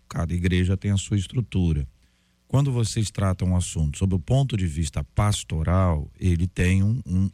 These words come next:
um tema que não é o assunto aqui dentro do, da proposta que o ouvinte encaminhou, muito embora ele cite a palavra ministério.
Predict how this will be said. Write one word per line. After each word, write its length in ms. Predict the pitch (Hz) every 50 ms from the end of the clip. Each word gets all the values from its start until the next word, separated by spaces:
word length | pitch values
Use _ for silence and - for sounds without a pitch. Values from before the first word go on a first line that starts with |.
| - -
um 220 | 90 90 95 98
tema 500 | - - 107 104 101 101 101 110 139 - - _
que 100 | - 120
não 300 | 127 131 135 147 151 135
é 120 | 123 120
o 140 | 120 127 139
assunto 540 | 131 131 - - - 120 117 110 - - 123
aqui 500 | 117 - - - 101 101 101 104 113 - - _ _ _ _ 98
dentro 400 | 92 101 101 98 92 - 113 104
do, 240 | 98 107 110 107 - - -
da 160 | - 92 95
proposta 560 | 95 - - 101 - - 98 98 98 - 101 95
que 120 | - 104
o 40 | 104
ouvinte 340 | 92 82 92 90 87 - 104
encaminhou, 440 | 98 - 113 113 113 110 113 117 - - - - _ _ _ _ _ _ -
muito 220 | 156 147 - -
embora 300 | 135 113 104 107 107 104
ele 120 | 107 104 98
cite 300 | - - 120 107 - 104
a 20 |
palavra 380 | - 104 101 104 104 101 113 110
ministério. 800 | 110 117 117 131 131 - - - 107 104 98 90 80 73 71